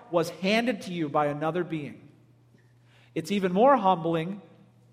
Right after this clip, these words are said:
to realize that your spiritual life was given to you by a divine being. You could not have given it to yourself. He had to hand it to you so that you can be alive spiritually and know him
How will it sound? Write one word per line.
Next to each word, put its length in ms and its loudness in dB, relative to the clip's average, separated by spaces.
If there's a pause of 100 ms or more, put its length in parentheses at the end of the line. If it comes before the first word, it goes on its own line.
to 100 -2
realize 540 6
that 200 2
your 140 2
spiritual 720 0
life 300 -2 (800)
was 280 2 (120)
given 420 -2
to 160 -12
you 260 -12 (880)
by 180 0
a 80 -2
divine 440 -6
being. 400 -14 (440)
You 180 -2
could 300 -2
not 360 2
have 200 -4
given 260 0
it 160 -8
to 100 -12
yourself. 640 -4 (200)
He 180 -2
had 400 2
to 180 -8 (160)
hand 320 0
it 160 -8
to 100 -12
you 180 -14 (840)
so 180 -4
that 220 -4
you 320 0
can 200 -10
be 220 -8 (220)
alive 680 0
spiritually 760 -6
and 160 -14
know 180 -4
him 160 -8